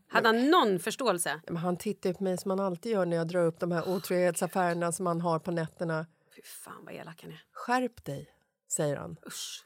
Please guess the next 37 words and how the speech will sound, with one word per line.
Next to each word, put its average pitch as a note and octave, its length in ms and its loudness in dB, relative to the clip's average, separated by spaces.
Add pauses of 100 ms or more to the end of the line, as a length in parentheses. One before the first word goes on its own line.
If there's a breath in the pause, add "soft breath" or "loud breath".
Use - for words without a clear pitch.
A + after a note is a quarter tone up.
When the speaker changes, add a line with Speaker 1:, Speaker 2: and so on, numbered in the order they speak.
(120)
Speaker 1:
han - 160 -14
har - 120 -16
ingen F#3 280 -2
förståelse E3 420 -12
av D#3 60 -12
allt. - 240 -20 (100)
Speaker 2:
Nej. G#3 120 -2
Speaker 1:
Han F3+ 80 -2
är - 120 -10
kall. - 460 -6
Speaker 2:
Ja. A#3 320 0 (600)
Speaker 1:
Hård. - 400 -18
Speaker 2:
Cold-blooded A#3 680 -4 (140)
killer. A3 440 -4
Speaker 1:
Usch. - 360 -12 (600)
Speaker 2:
Wife A#3 160 -8 (760)
Speaker 1:
Killer. F3 400 -20
Speaker 2:
killer. E3+ 320 -12 (200)
Speaker 1:
Yes. F3+ 380 -20 (180)
Speaker 2:
Emotion F#3 540 -8 (160)
killer. E3+ 240 -10
Speaker 1:
Ja. D#3+ 60 -10 (640 soft breath)
Speaker 2:
Nej, C4+ 300 2
han, C4 420 0
eh, B3 140 0
han A#3 120 -2
förstår A3+ 220 -2
ju G#3 60 0
ingenting. F3 480 -6 (200)
Speaker 1:
Nej. F#3 340 -10
Speaker 2:
Han A3 80 -8
skrattar G#3+ 380 -4
lite, F#3 460 -2 (260)
borstar, G3 380 -4
alltså G3+ 260 -2
så G#3 80 -4
här, F3+ 200 -2